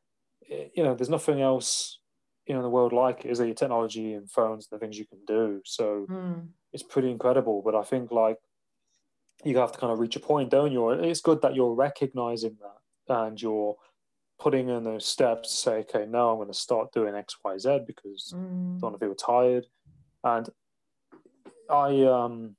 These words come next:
Speaker 1: I watched a documentary, I don't know if you've seen it, called The Social Dilemma, which is about social media and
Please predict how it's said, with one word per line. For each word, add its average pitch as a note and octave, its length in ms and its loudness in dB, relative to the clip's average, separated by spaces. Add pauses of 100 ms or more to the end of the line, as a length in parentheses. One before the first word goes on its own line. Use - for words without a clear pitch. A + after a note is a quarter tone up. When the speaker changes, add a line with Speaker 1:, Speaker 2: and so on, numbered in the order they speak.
(200)
Speaker 1:
I C#3+ 60 6
watched C#3 220 2
a - 40 -6
documentary, A#2+ 800 0
I A2 40 -10
don't A2+ 140 -4
know G#2+ 40 -10
if G2+ 80 -18
you've - 60 -14
seen A#2 240 -2
it, A2 60 -12
called A#2+ 180 -2
The - 40 -12
Social C3 360 0
Dilemma, C3 580 0
which C3 240 -6
is A#2 40 -10
about A2 380 0
social G#2+ 360 -6
media A2 460 -6 (160)
and G2 120 -14